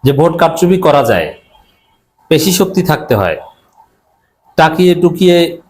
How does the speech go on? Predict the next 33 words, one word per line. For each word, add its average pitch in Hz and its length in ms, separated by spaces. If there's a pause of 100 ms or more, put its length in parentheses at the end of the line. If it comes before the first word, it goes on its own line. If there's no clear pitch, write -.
(120)
অল্প 180 260 (220)
একটা 165 300
দুইটা 175 280
ভোট 156 300
পেলেই 175 240
আমি 170 160
জিতে 151 260
যাব, 107 180 (460)
দামি 160 300
প্রার্থী 170 360
থেকে 170 180 (420)
প্রতিপক্ষের 160 580
ভোট 160 120 (120)
নষ্ট 156 220
করা 135 240
যায়, 104 200
এই 214 200
যে 233 60 (100)
ধান্দাবাজি 156 520
সিস্টেম, 104 300 (520)
এই 175 180
কারণেই 208 360
কালো 175 240
টাকা, 190 160 (120)
এই 151 140
কারণেই 175 340
চাঁদাবাজি, 160 400 (140)
এই 135 80
কারণেই 156 380 (460)
সন্ত্রাস, 156 440 (140)
প্রতিপক্ষকে 131 600 (140)
হত্যা। - 300 (760)
আর 175 120